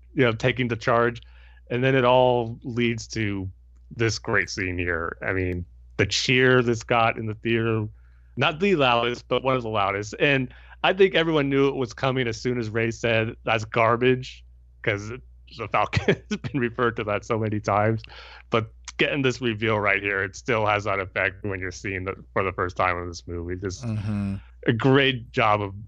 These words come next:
Speaker 1: you know, setting up, and 'cause we knew the Falcon was gonna be, and it was one of the first things we saw in the trailer.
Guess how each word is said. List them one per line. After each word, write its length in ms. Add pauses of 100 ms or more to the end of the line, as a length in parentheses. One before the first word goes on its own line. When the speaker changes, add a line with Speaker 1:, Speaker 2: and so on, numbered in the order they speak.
(240)
Speaker 1:
you 80
know, 100
setting 380
up, 260 (320)
and 240
'cause 140
we 80
knew 80
the 100
Falcon 300
was 80
gonna 200
be, 200
and 80
it 80
was 340
one 100
of 80
the 60
first 220
things 160
we 60
saw 180
in 80
the 60
trailer. 300